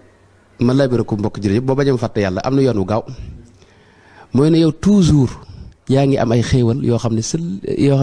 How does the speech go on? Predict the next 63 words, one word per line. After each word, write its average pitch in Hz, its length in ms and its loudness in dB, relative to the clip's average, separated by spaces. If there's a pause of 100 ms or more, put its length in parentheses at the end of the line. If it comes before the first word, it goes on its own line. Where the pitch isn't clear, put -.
yoo 135 80 4
xam 127 140 -2
ne 123 60 2
yàlla 120 180 2
la 104 100 0
ko 98 80 -4
defal. 87 200 -4
Xam 151 180 -2
nga, 190 160 2 (520)
damay 165 200 2
fàttali 139 240 -2
misaal 104 260 -2
ni, 104 200 -2 (720)
dama 120 120 2
ko 127 200 0
mas 127 160 0
a 127 40 2
dégg 110 160 -2
ci - 80 -10
borom 110 160 0
xam 98 180 -4
bu 92 60 -2
mag, 127 160 -2 (1200)
mooy 131 300 4
ni 123 200 0 (400)
lépp 143 340 -2
loo 156 140 4
am 113 200 0
da 120 100 0
ngaa 127 160 2
war 127 120 2
a, 123 100 -2
da, 120 200 -6
jullit 135 240 0
bi 127 60 0
dafa 120 120 2
war 117 100 2
a - 20 -4
xam 110 140 -2
ne 107 60 4
yàlla 101 180 0
ko 85 100 -10
ko 90 100 -4
jox. 82 160 -4 (1040)
Suñu 151 200 0
borom 160 200 2
lépp 196 200 -4
lu 190 100 0
ñëw 160 160 2
ci 131 120 -2
yow, 92 260 -4
gaa 127 180 0
yi 139 240 2
daa 131 180 0
jaar 117 200 0
ci - 100 -8
ñoom 92 180 0
rek, 92 120 -4
war 123 140 -2
nga 120 80 2
leen 120 140 0
a 110 40 -2
sant. 101 320 -4